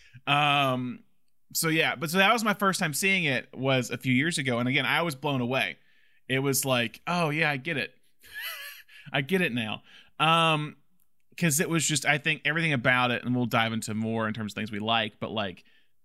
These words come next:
technically it's just astounding. And when watching it, you see the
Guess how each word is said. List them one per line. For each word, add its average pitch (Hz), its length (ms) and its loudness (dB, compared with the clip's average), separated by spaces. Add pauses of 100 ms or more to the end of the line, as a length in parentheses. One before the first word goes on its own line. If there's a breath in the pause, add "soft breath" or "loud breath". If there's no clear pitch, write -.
(480)
technically 156 640 0
it's 107 180 -4
just - 260 -2
astounding. 110 720 -4 (680)
And 113 520 0 (360)
when 131 520 0
watching 143 540 2
it, 123 240 0
you 123 160 0
see 151 420 2
the 135 140 0